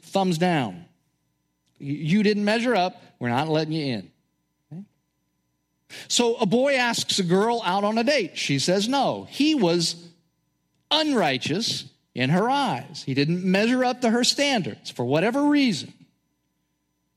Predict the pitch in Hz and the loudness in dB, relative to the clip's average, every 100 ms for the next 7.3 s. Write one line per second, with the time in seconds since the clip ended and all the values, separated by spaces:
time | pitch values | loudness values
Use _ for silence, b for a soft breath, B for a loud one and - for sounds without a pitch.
0 | _ _ _ _ _ B B B B 180 | _ _ _ _ _ B B B B 2
1 | 208 240 240 - 233 226 233 - 269 220 | 2 2 0 0 0 2 0 2 2 2
2 | 202 269 160 147 165 175 175 202 214 247 | 2 2 -2 -2 2 2 4 2 2 2
3 | 262 302 277 175 156 131 190 190 208 202 | 2 2 2 2 2 0 0 2 2 2
4 | 247 254 175 - 196 190 214 254 285 262 | 0 0 0 0 0 0 -2 0 0 0
5 | 170 143 180 160 151 165 185 185 202 202 | 0 0 0 0 2 0 2 2 2 2
6 | 208 214 254 247 285 302 233 320 349 311 | 2 0 -2 0 2 2 2 0 0 0
7 | 214 143 | 0 -2